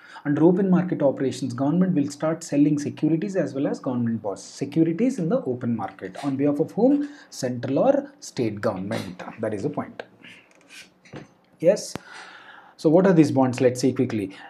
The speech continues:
Will be sold through scheduled commercial banks, commercial scheduled com-, except small finance banks or payment banks, payment banks like Paytm, et cetera. Stock holding Corporation of India. So it is sold by whom? First of all, your prelims question.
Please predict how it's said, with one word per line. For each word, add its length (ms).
Will 260
be 120
sold 420
through 160
scheduled 500
commercial 460
banks, 460
commercial 500
scheduled 460
com-, 240
except 400
small 340
finance 340
banks 300
or 80
payment 340
banks, 240
payment 300
banks 260
like 160
Paytm, 320
et 120
cetera. 160
Stock 400
holding 360
Corporation 840
of 120
India. 460
So 140
it 100
is 100
sold 240
by 120
whom? 260
First 220
of 100
all, 100
your 120
prelims 360
question. 480